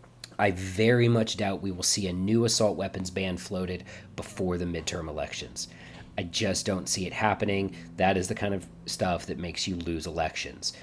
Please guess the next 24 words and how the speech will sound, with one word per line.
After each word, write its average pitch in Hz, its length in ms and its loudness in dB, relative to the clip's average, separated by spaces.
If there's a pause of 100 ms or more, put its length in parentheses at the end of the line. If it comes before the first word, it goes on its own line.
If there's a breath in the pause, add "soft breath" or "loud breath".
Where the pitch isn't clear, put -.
So 95 480 4
if 120 240 4
that 104 260 4
happens, 90 760 0 (360)
I 98 100 6
will 98 100 6
be 92 120 -2
shocked, 92 500 0 (100)
I 104 120 2
will 98 100 0
be 98 120 -2
wrong, 92 380 -2
and 92 80 -4
I 87 60 -4
will 85 80 -2
tell 90 160 -4
you 85 100 -4
that 87 120 -6
I 87 60 -4
am 85 120 -6
shocked 82 340 -6
and 85 160 -6
wrong 85 360 -2 (500 loud breath)
before 87 840 0